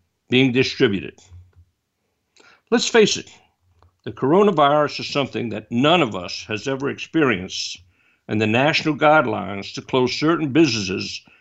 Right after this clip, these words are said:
and services is unprecedented. No one could have planned for this, not even the most prepared country or government. My city, New Orleans,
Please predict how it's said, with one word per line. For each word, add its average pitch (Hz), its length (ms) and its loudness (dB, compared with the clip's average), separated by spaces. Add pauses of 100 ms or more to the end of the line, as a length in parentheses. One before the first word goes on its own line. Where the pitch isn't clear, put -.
and 170 140 2
services 135 840 -2 (180)
is 110 200 -4 (100)
unprecedented. 135 1200 -2 (1120)
No 156 300 4
one 110 420 2
could 123 140 -4
have 107 140 -6
planned 110 280 0
for - 140 -12
this, - 500 -8 (560)
not 143 220 2
even 147 180 2
the 139 80 2
most 131 300 0
prepared 139 500 0
country 190 560 -2 (720)
or 131 180 2
government. 98 460 -2 (1200)
My 131 200 2
city, 190 500 2 (420)
New 120 140 2
Orleans, 151 580 2